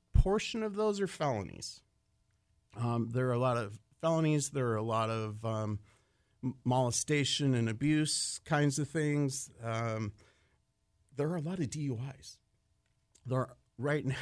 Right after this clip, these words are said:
on the county side, I don't have the breakdown for the city, for the city stuff,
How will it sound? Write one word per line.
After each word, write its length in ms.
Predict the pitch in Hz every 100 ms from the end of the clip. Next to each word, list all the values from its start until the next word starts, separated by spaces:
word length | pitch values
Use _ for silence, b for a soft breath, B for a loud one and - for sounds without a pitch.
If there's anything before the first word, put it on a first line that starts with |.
| - - B B -
on 160 | 139
the 80 | 127
county 520 | - - 202 247 196
side, 600 | 110 - 98 92 104 131 -
I 80 |
don't 140 | 135 143
have 120 | 143
the 80 | 123
breakdown 500 | 127 127 127 120 113
for 160 | -
the 100 | 107
city, 400 | 107 - 127 107 101 - _ _ _ _ _
for 100 | 117
the 100 | 104
city 280 | - 110
stuff, 260 | 101 - 101